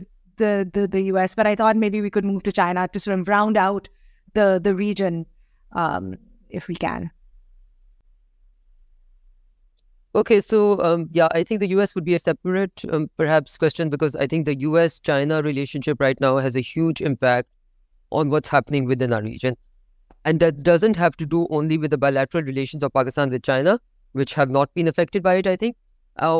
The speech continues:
Speaker 2: or the bilateral relations of the U-, of Pakistan with the U S, which have perhaps been a little bit affected, but not from our side and more, um, <laughs> from the U S's sort of, uh, uh,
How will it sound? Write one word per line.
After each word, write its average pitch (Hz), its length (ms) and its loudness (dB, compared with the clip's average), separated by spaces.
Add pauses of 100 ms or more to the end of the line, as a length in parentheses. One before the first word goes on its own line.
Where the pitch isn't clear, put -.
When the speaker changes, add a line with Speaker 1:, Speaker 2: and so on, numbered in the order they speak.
Speaker 2:
or 165 140 2
the 165 100 -2
bilateral 147 460 2
relations 143 400 -4
of 135 140 -2
the 135 100 -2
U-, 165 180 -2 (100)
of 135 380 0
Pakistan 139 400 0
with 131 120 -6
the 139 80 -4
U 254 160 2
S, 233 160 2
which 190 120 -2
have 175 140 -2
perhaps 233 380 2
been 214 160 0
a 202 40 2
little 190 220 2
bit 180 140 -2
affected, 170 340 0
but 143 140 -2
not 160 220 0
from 156 200 -2
our 143 180 0
side 151 300 -2
and 139 120 -2
more, 139 280 -2 (600)
um, 123 500 0 (440)
<laughs> - 640 -12
from 170 140 2
the 160 80 2
U 160 140 2
S's 165 320 2
sort 143 200 0
of, 139 100 -4 (460)
uh, 139 240 2 (380)
uh, 131 280 0